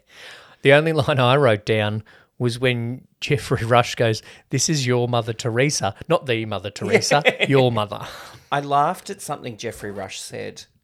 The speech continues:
Speaker 2: Was it that? Maybe.
Speaker 1: Quotability, we've done. What do we go for? Zero?
Speaker 2: Zero. Yeah.
Speaker 1: D in De Niro
Speaker 2: We
Speaker 1: is for
Speaker 2: are
Speaker 1: drink.
Speaker 2: smashing through
Speaker 1: Yeah.
Speaker 2: this.
Speaker 1: Coke.
Speaker 2: They, yeah,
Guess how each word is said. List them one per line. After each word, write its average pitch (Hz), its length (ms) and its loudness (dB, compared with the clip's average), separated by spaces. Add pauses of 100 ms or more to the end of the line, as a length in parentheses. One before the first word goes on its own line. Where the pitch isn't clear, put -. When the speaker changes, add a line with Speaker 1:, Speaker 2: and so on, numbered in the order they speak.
(140)
Speaker 2:
Was 127 160 -14
it - 140 -16
that? 156 240 -14 (960)
Maybe. 196 300 -10 (1500)
Speaker 1:
Quotability, 131 680 4
we've 113 220 -4
done. 104 400 -6 (240)
What 117 240 -2
do 113 60 -6
we 117 80 -6
go 117 180 0
for? 110 60 -4
Zero? 135 320 6
Speaker 2:
Zero. 277 120 0 (400)
Yeah. 117 260 -6 (200)
Speaker 1:
D 147 240 6
in 156 120 0
De 131 100 -2
Niro 131 420 4
Speaker 2:
We 117 80 -4
Speaker 1:
is 117 140 -4
for 110 140 -4
Speaker 2:
are 101 60 -8
Speaker 1:
drink. 117 460 -4
Speaker 2:
smashing 208 500 -10
through 117 300 -8
Speaker 1:
Yeah. 101 160 0
Speaker 2:
this. - 260 -12 (840)
Speaker 1:
Coke. 120 200 8
Speaker 2:
They, 220 280 -2 (400)
yeah, 175 220 -4